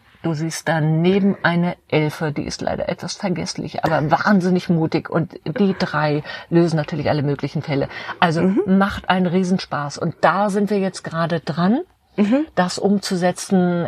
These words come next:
Speaker 1: welche Werbematerialien wollen wir dazu machen, welche Leseproben und so weiter.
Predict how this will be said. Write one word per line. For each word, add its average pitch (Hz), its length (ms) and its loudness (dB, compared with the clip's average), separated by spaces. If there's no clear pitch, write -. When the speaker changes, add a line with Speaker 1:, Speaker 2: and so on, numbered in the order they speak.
Speaker 1:
welche 190 520 0
Werbematerialien 156 1400 0
wollen 139 180 2
wir 139 80 0
dazu - 280 -6
machen, 147 260 0
welche 196 180 -2
Leseproben 135 720 0
und - 180 -2
so 143 140 -4
weiter. - 380 0